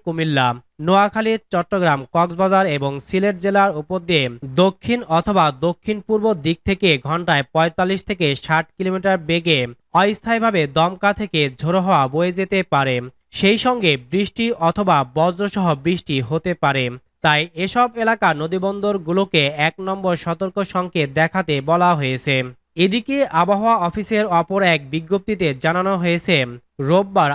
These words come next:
আঠাশ জুলাই খুলনা, চট্টগ্রাম ও সিলেট বিভাগের অনেক জায়গায়,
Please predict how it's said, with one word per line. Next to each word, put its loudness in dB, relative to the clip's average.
আঠাশ 0
জুলাই 2
খুলনা, 0
চট্টগ্রাম 2
ও 0
সিলেট -2
বিভাগের 0
অনেক -2
জায়গায়, 2